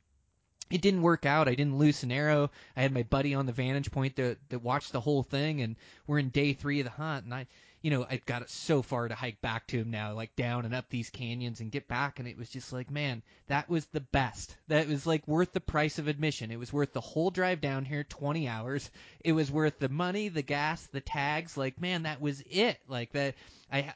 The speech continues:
you know, I had this close encounter with him, and to me, like, that's the fun of it. And,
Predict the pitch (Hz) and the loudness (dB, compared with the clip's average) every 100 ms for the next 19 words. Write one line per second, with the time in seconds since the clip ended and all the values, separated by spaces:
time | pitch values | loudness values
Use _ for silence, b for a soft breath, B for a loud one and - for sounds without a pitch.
0 | - 139 120 117 - 135 139 165 156 156 | -6 -2 0 -2 -4 -4 0 -2 0 -4
1 | - 160 156 165 151 139 - 139 143 117 | -4 2 4 4 0 -6 -6 -4 -2 -4
2 | 110 - 113 123 131 147 131 156 190 143 | -6 -8 -6 -6 -4 -2 0 2 0 0
3 | 123 120 - 131 - - 120 - 147 143 | -2 -6 -4 -4 -4 -6 -6 0 0 0
4 | 120 117 - B B B 165 | -2 -6 -8 B B B -2